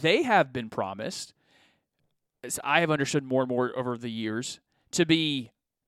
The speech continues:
everything. The, the earth is the Lord's and the fullness thereof. This, this earth and all of its systems are the land that God's people will inherit.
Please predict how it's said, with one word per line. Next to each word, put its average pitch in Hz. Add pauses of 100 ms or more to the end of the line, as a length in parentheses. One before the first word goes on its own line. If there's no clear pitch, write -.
(120)
everything. 294 (680)
The, 156 (120)
the 143 (180)
earth 269
is 180
the 156
Lord's 175
and 160
the 135
fullness 196
thereof. 151 (1000)
This, 196 (600)
this 180
earth 160
and 170
all 170
of 156
its -
systems 139 (100)
are 151
the 143
land 135
that 139 (440)
God's 156
people 156
will 143
inherit. 110